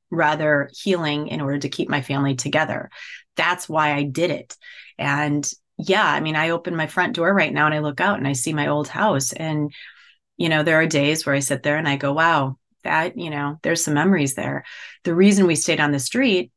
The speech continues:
this is the reason we also stayed on the street, is because I wanted my kids to continue to have the stability and connection. Connection is super important to me. And so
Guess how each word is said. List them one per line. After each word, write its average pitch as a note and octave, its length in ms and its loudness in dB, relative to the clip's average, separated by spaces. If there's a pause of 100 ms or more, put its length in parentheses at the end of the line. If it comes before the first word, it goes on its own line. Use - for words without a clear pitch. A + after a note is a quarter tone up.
this D#3 220 -4
is E3 120 -6
the F3 100 -2
reason F3 220 0
we F3 100 0
also F3 180 -2
stayed F3 200 -4
on F3 80 -2
the F3+ 60 -2
street, C4 220 0
is D3 140 -2
because D#3 300 -6
I D#3+ 160 -2
wanted D3+ 300 0
my E3+ 140 0
kids D3 300 -4
to - 80 -4
continue D3+ 400 -4
to D#3+ 80 -4
have C#3 260 -2
the E3 80 -8
stability C#3+ 500 -2
and E3+ 120 -6
connection. G#3 560 0
Connection C#3 480 -4
is D#3 140 -2
super - 320 0
important G3+ 460 -2
to - 100 -6
me. - 240 -10 (500)
And D#3 200 2
so D#3+ 440 2